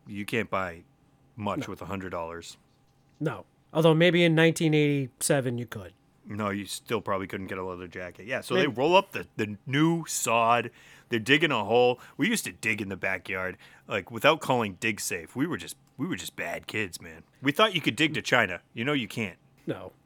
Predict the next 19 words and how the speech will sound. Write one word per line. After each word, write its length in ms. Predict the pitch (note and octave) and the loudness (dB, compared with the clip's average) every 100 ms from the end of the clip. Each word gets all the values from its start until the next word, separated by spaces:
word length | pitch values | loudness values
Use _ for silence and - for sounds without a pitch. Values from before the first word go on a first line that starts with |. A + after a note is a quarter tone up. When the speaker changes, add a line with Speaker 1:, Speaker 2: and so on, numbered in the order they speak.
| _ | _
Speaker 1:
That's 200 | - B2+ | -10 -4
not, 160 | E3+ C3+ - - - | 0 0 -2 -18 0
that's 180 | G3 D3+ | 2 6
not 140 | C3 | 4
a 40 | |
thing. 300 | F2+ A#2+ G#2+ - _ _ - G#4+ | 4 4 4 0 _ _ -16 -8
<laughs> 100 | G#3+ - - - _ - | -6 -6 -10 -18 _ -10
Speaker 2:
So 60 | F3+ | 0
then 180 | E3 E3 | 2 4
Terry 460 | - A#3 A3 F#3 - D#3 | 6 8 8 4 -2 -4
basically, 440 | F3 F3 - D3+ | -2 0 0 2
he, 160 | E3+ D#3 - F3 | 2 0 -12 -6
he 240 | F#3 F3+ - | -4 -4 0
almost 380 | A3+ G#3+ E3+ - | 4 6 4 -2
falls 480 | - F#3 E3+ D3+ | 2 6 6 6
in. 300 | C#3 G2 F#2+ - _ _ | 4 -2 -10 -16 _ _
Speaker 1:
Green 220 | - A#2+ | -2 -2
Speaker 2:
Well, 40 | A2+ - B2+ | 0 2 2
Speaker 1:
smoke. 200 | - | 0